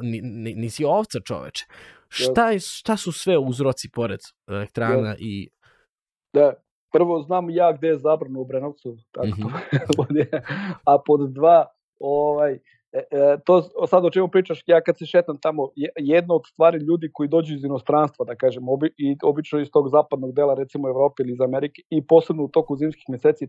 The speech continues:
Speaker 2: često je jedan od prvih utisaka da nešto smrdi u vazduhu. Jer čovjek tek kad izađe odavde, pa kad se vrati nazad,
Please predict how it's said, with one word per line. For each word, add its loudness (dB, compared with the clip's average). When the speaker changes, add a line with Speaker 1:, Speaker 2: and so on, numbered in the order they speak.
Speaker 2:
često 2
je 4
jedan 2
od 0
prvih -4
utisaka -4
da 4
nešto 0
smrdi -2
u -6
vazduhu. -8
Jer -2
čovjek 2
tek 0
kad 2
izađe 0
odavde, -2
pa -8
kad -14
se -4
vrati 0
nazad, -4